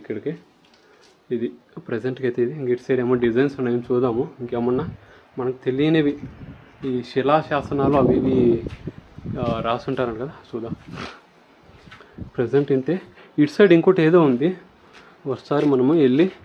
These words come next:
చూడ్డానికైతే ట్రై చేద్దాం. పదండి. పైన మనకి నార్మల్గా మొత్తం అంతా డిజైన్ అయి పెట్టారు. ఇది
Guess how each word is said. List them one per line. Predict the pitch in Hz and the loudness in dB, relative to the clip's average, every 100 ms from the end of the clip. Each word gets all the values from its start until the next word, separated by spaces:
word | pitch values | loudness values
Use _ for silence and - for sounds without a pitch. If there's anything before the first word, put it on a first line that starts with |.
| _ - - - | _ -16 -16 -8
చూడ్డానికైతే | - 127 131 120 117 147 170 - _ _ _ - - | -4 -2 -4 -4 -4 -4 -6 -10 _ _ _ -20 -18
ట్రై | - 123 117 | -6 -2 0
చేద్దాం. | 117 110 101 - _ - _ - - - - | -2 -4 -8 -16 _ -20 _ -20 -20 -8 -2
పదండి. | 127 123 117 - - - - - - - - - - - - - _ _ - - - - - - - _ - - - - - - - - - - - - - - - - - - - - - - - | 0 0 0 -6 -6 -6 -6 -12 -16 -20 -20 -16 -14 -16 -20 -20 _ _ -20 -20 -20 -20 -20 -20 -20 _ -20 -12 -12 -10 -12 -16 -20 -20 -20 -20 -20 -20 -20 -16 -16 -16 -20 -20 -20 -12 -12 -8 -4
పైన | 123 151 160 | 0 0 0
మనకి | 143 135 196 160 | -2 -2 -2 0
నార్మల్గా | 127 143 160 165 147 202 - - - - - - - 123 | 0 0 -2 -2 -6 -10 -12 -14 -14 -16 -20 -18 -10 -6
మొత్తం | 120 - 139 | -4 -2 -2
అంతా | 135 135 | -2 -2
డిజైన్ | 117 123 139 | -2 -2 -2
అయి | 139 123 | -4 -4
పెట్టారు. | - 117 170 - - - - - - - - - - - - - - - - - - - - - - - - - - 120 | -6 -4 -4 -6 -16 -20 -20 -20 -20 -14 -12 -10 -8 -8 -10 -18 -14 -14 -16 -18 -18 -18 -16 -18 -16 -18 -20 -20 -12 -6
ఇది | 135 | 0